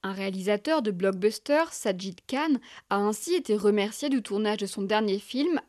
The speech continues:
Houseful quatre, cette année, après des accusations d'agression sexuelle envers des actrices et des journalistes. En deux mille dix-huit, c'était l'industrie telougou qui était secouée par la protestation publique d'une jeune femme. Pour dénoncer les pressions sexuelles exercées sur les actrices,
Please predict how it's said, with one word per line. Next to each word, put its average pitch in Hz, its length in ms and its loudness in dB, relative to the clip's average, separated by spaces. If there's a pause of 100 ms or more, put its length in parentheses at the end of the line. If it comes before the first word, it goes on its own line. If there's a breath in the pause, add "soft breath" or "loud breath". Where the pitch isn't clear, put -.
Houseful 214 480 0
quatre, 220 360 -2
cette 269 280 0
année, 233 360 2 (280 loud breath)
après 208 300 -2
des 202 160 0
accusations 202 500 -4
d'agression 202 500 -2
sexuelle 302 540 -2
envers 214 300 2
des 185 160 0
actrices 247 400 -6
et 220 60 -4
des 185 120 0
journalistes. 226 760 0
En 196 120 -2
deux 190 140 2
mille 180 180 -2
dix-huit, 202 400 0
c'était 202 260 -4
l'industrie 196 520 -4
telougou 262 580 2
qui - 140 -10
était 196 180 -2
secouée 220 460 0
par 233 180 0
la 185 100 4
protestation 214 600 -6
publique 240 440 -4
d'une 208 200 0
jeune 240 180 4
femme. 196 420 0
Pour 202 160 2
dénoncer 202 360 4
les 190 80 -2
pressions 196 320 -6
sexuelles 285 520 2
exercées 214 440 0
sur 202 140 -6
les 180 160 -2
actrices, 302 500 -4